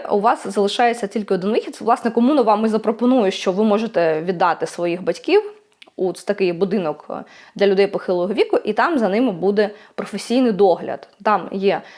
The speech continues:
е, навчені люди, м, з, з освітою. До речі, для того, щоб працювати в будинках, е, е, для людей похилого віку, тут треба мати освіту,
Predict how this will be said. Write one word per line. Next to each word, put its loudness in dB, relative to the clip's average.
е, -6
навчені 0
люди, 2
м, -4
з, -2
з 0
освітою. 2
До 4
речі, 2
для -2
того, 4
щоб -2
працювати 0
в -6
будинках, -2
е, -4
е, 0
для 2
людей 2
похилого 2
віку, 2
тут -4
треба 2
мати 2
освіту, -2